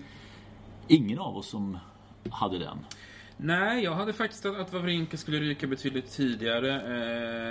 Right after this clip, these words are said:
Speaker 2: Eh, Hubert Hurkacz hade jag lyft fram i en potentiell åttondel. Han gjorde ju en väldigt bra vecka i Winston-Salem. Kanske är det också det som, eh, fäller honom. För han gör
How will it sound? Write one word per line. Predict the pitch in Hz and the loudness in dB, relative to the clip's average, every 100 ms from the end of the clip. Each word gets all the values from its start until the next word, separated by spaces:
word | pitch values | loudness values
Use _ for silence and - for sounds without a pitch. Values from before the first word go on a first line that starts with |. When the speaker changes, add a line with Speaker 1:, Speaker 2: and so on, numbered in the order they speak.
| 113 | -4
Speaker 2:
Eh, | 110 | -2
Hubert | 135 135 135 | 2 2 2
Hurkacz | 151 165 135 127 - | 0 0 -2 -4 -2
hade | 131 | -2
jag | 120 110 | 0 0
lyft | 113 - - | 0 -4 -4
fram | 131 110 101 | 0 0 0
i | 107 107 | 0 0
en | 104 | -2
potentiell | 104 107 113 107 107 104 | -2 -4 -2 0 0 0
åttondel. | 92 101 98 104 101 | -4 -4 -2 0 0
Han | |
gjorde | 110 104 | -2 -2
ju | |
en | 104 | 0
väldigt | 101 101 | 0 -2
bra | - 98 95 95 - - - | -2 -2 -2 -4 -12 -12 -2
vecka | 110 - 98 | -2 -2 -8
i | |
Winston-Salem. | 101 107 101 110 - 127 127 101 | -8 -8 -8 -8 -2 0 0 0
Kanske | 98 143 117 - | -2 -2 -4 -2
är | 123 | -2
det | 117 | -4
också | 107 | -6
det | 107 104 | -4 -4
som, | 98 110 104 - - - - - | -2 -4 -4 -8 -14 -14 -14 -2
eh, | 104 104 104 101 98 | 0 2 2 2 0
fäller | - 156 220 160 | 0 0 2 -2
honom. | 113 95 95 - | -4 -8 -12 -14
För | - | -12
han | 117 | -8
gör | 117 | -4